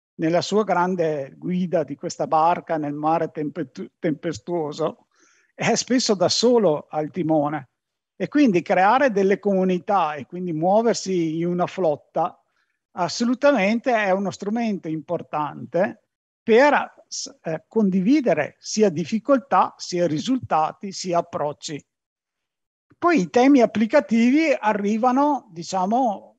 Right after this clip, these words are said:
come conseguenza. Poi le, queste azioni si tramutano anche in strumenti informatici e sicuramente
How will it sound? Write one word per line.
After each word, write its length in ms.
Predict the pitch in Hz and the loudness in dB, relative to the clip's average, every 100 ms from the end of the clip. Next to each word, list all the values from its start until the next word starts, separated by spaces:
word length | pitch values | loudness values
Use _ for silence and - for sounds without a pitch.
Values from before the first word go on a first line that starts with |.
| _ | _
come 300 | 185 208 208 | -2 0 0
conseguenza. 1080 | 202 156 - 147 202 240 196 - 165 165 _ | 0 -4 -4 -2 0 0 -2 -2 -4 -4 _
Poi 300 | - 180 170 | -6 -2 -2
le, 320 | 165 196 - _ | -4 -8 -12 _
queste 340 | 190 170 202 | -4 -2 0
azioni 840 | 220 220 202 190 202 247 247 196 - _ _ _ _ _ | 0 0 -2 2 4 2 0 -4 -10 _ _ _ _ _
si 340 | - - 185 151 | -12 -6 -4 -2
tramutano 840 | 190 175 160 196 220 220 202 180 | 0 0 0 0 0 0 0 2
anche 320 | 185 220 214 | 0 -2 -4
in 280 | 196 185 180 | -4 -4 -6
strumenti 640 | - 185 165 202 233 214 185 | -8 -8 -4 0 0 -2 -4
informatici 1080 | 160 165 165 175 220 262 175 - 170 156 | -4 -4 -2 0 0 -2 -6 -12 -10 -10
e 120 | - | -10
sicuramente 1040 | 160 175 196 220 214 196 208 - 247 247 | -12 -6 2 2 4 2 0 2 2 2